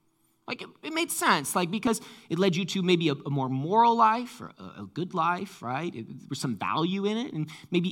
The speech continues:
even Christians were admired, particularly when they followed through on,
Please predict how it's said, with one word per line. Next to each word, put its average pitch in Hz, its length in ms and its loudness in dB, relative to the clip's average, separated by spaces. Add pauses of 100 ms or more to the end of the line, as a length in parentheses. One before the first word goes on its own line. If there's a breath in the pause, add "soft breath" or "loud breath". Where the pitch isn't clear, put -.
even 160 220 2 (200 loud breath)
Christians 165 360 -2
were 143 140 0
admired, 143 840 2
particularly 156 360 0
when 147 160 2
they 135 160 2 (140)
followed 156 480 2
through 175 460 2
on, 127 220 2